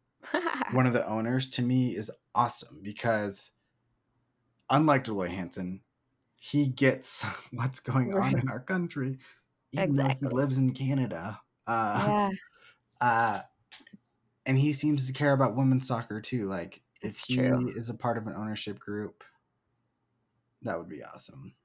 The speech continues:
Speaker 2: I don't know.
Speaker 1: Isn't there, uh, isn't there a conflict of interest there? He's still an active player, right?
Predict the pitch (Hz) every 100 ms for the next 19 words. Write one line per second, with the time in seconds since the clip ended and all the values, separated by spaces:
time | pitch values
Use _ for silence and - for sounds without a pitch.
0 | _ _ _ - 110 101 - 480 480 440
1 | - _ _ _ _ _ _ _ _ -
2 | 311 311 285 370 453 415 - 233 240 247
3 | 208 - 196 262 254 269 269 269 - 453
4 | 453 381 - - 226 226 - 196 - 294
5 | 285 92 80 208 294 320